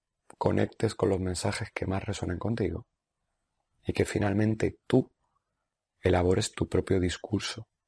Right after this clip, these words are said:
tu propia visión de la vida. Y ese discurso, una muy buena señal va a ser,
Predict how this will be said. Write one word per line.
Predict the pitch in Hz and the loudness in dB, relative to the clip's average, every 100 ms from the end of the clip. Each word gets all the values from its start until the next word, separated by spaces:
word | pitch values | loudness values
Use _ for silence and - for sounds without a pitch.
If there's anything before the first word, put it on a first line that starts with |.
| _ _ _ - | _ _ _ -4
tu | 92 | -2
propia | 90 90 107 | 0 2 2
visión | 95 - 95 92 | 2 0 -2 0
de | |
la | 92 | -2
vida. | - - - - _ _ _ _ _ _ _ _ - - - - - _ _ | -2 -4 -8 -18 _ _ _ _ _ _ _ _ -20 -20 -20 -20 -20 _ _
Y | 101 95 | 4 4
ese | 117 | 6
discurso, | 107 98 - 120 - 98 | 4 4 2 2 2 -2
una | 101 | 0
muy | 98 95 | 0 0
buena | 90 95 | 0 -2
señal | - 95 101 101 | -2 0 2 0
va | |
a | 95 | -2
ser, | - 95 107 | -2 -4 -4